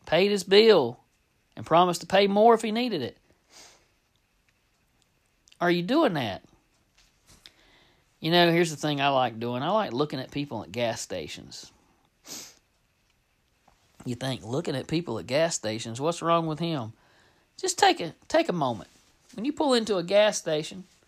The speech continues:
look at the people at the pumps. Look at their attitude. Look at the way they're acting. Look at how they look at their, their wallet, or if they're paying for cash, if they're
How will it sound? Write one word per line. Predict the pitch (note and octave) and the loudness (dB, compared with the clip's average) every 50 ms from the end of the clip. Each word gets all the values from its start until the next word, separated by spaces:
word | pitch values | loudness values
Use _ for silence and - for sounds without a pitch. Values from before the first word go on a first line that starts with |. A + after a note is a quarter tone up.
| _ _ _ _ _ _ _ _ _ _ _ _ | _ _ _ _ _ _ _ _ _ _ _ _
look | - C#4 F4+ F4+ | -2 -2 0 0
at | E4 E4+ | -2 -6
the | - | -6
people | - - B3 A#3 G#3+ F#3+ F3+ | -4 -4 -4 -2 -2 -2 -2
at | D#3+ - | -2 -4
the | - C#3 | -6 -12
pumps. | - - F#3+ D#3+ C3+ F#2+ - _ - - - - - _ _ _ _ _ _ _ _ _ _ _ _ _ _ _ _ - _ _ _ - _ _ _ _ _ _ _ _ _ _ - | -8 -4 -2 -2 -2 -2 -6 _ -14 -14 -14 -16 -18 _ _ _ _ _ _ _ _ _ _ _ _ _ _ _ _ -20 _ _ _ -20 _ _ _ _ _ _ _ _ _ _ -10
Look | - C4+ C#4 | -10 -10 -10
at | D4 - | -8 -6
their | - F3+ E3 | -2 2 4
attitude. | D#3+ D#3+ D#3+ D3+ B2 - - A2 G2 D#2 - - - - _ _ _ _ _ _ _ _ _ _ _ _ _ _ _ _ _ _ _ _ _ _ _ _ _ _ _ _ _ - - _ _ | 4 4 2 0 -4 -8 -10 -10 -10 -10 -14 -18 -20 -20 _ _ _ _ _ _ _ _ _ _ _ _ _ _ _ _ _ _ _ _ _ _ _ _ _ _ _ _ _ -20 -20 _ _
Look | F3 F#3+ G#3 - | -12 -12 -12 -10
at | - | -10
the | - G#3 | -6 0
way | F#3+ F#3+ F#3+ F3 | 2 4 4 4
they're | E3 D3+ B2+ | 4 2 4
acting. | B2 C#3+ D3 D#3+ - - _ - - - A#2 - _ _ _ _ _ _ _ _ _ _ _ _ _ _ _ _ _ _ _ _ _ _ _ _ _ _ _ _ _ _ | 4 4 4 2 0 -4 _ -20 -20 -20 -20 -20 _ _ _ _ _ _ _ _ _ _ _ _ _ _ _ _ _ _ _ _ _ _ _ _ _ _ _ _ _ _
Look | - D#3+ E3 - | -8 -8 -6 -4
at | D#3 D3+ | -4 -2
how | D#3+ E3 E3+ D#3+ | 2 2 2 2
they | D#3+ D3 | 2 0
look | C#3+ D#3 E3 D#3+ - | 2 2 2 0 0
at | D#3+ - | -6 -6
their, | - A#2 A2+ G#2+ A2+ C3 C3+ - _ _ _ _ _ | -4 -4 -4 -4 -6 -10 -16 -18 _ _ _ _ _
their | - A2+ A2+ | -8 -8 -4
wallet, | A#2+ D3 D#3+ F3 E3+ D3+ B2+ A2 G2 F#2 G#2 | 2 6 8 10 10 10 8 4 -2 -8 -12
or | A2+ | -16
if | - - | -18 -16
they're | - - A2+ | -16 -16 -10
paying | - D#3+ D#3+ D#3+ D#3 C#3+ | -4 -4 -2 -2 -4 -6
for | D3 - B2 | -8 -12 -14
cash, | - - F3 E3 E3 D3+ C3+ A#2+ A#2 B2 - | -6 -2 0 0 2 0 0 -2 -4 -8 -10
if | B2 A#2+ _ | -14 -10 _
they're | B2+ B2 A#2 | -8 -8 -8